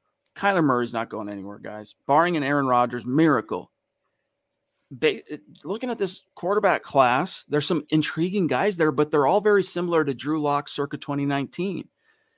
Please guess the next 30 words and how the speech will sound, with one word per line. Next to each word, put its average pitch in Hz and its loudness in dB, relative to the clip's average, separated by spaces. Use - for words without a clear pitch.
where 139 2
there's 131 0
a 123 -2
lot 139 4
of 170 -6
things 185 -2
about 131 0
him 139 0
that 127 -4
you 127 -2
like, 143 -2
but - -4
they 127 0
also 131 2
have 127 -4
a - 0
lot 117 2
of 123 -6
warts. 143 -2
There, 113 -6
there, 113 -8
there's 120 -20
no 139 -2
one 143 0
guy 135 2
that's 131 -4
really 127 0
shining 131 -4
as 113 -4
that, 113 -2